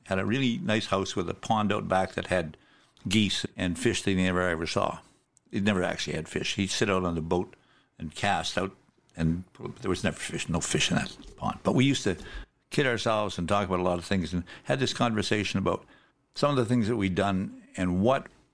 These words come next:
would be the one thing that we both would have liked to do,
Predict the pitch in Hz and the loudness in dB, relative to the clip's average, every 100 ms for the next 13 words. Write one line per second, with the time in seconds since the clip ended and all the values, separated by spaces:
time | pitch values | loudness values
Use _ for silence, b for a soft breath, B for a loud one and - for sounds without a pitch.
0 | _ _ 113 92 117 101 98 - - _ | _ _ -2 2 4 4 2 -2 -12 _
1 | 107 107 127 135 - 113 92 90 92 b | -6 2 2 2 2 2 4 2 -2 b
2 | b b _ - - 98 90 85 - 90 | b b _ -20 -10 -2 0 0 -6 -6
3 | 82 76 - 123 113 - 92 78 82 76 | -6 -8 0 2 2 2 0 2 0 -2
4 | - 80 76 | -4 -6 -6